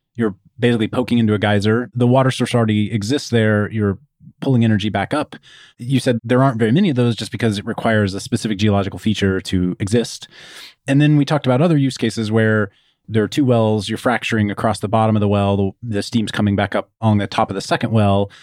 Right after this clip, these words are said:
That process is still mostly in development. Are there very many deployments of that scale today? Or is that also technology that's primarily just now starting to be explored, leveraging maybe what we learned over the last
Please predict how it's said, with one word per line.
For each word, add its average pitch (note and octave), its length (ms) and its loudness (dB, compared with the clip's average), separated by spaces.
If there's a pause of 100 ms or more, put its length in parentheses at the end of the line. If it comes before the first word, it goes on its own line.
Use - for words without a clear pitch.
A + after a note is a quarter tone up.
(320)
That C3+ 500 0
process D3+ 760 -4
is B2 320 2
still D3 560 0 (140)
mostly D3+ 600 0
in E3+ 100 0
development. G3 760 -2
Are C3 120 2
there B2 260 2 (200)
very C#3 260 2
many D3+ 180 2
deployments D3+ 840 0
of C3+ 180 -2
that B2+ 200 -4
scale C#3 440 2
today? B2 720 0 (300)
Or A#2+ 140 0
is G#2+ 100 0
that B2+ 180 2
also A#2+ 280 0
technology A#2 560 0
that's A2+ 180 -4
primarily G#2+ 880 2 (420)
just A#2+ 240 -2
now A2 200 2
starting G2+ 320 0
to G2 60 -2
be G2 140 0
explored, F#2+ 720 0
leveraging G2 640 2
maybe G#2 240 0
what F#2+ 140 0
we G#2 80 2
learned G#2 320 2
over F#2+ 460 0
the F#2+ 100 -6
last F#2+ 380 -4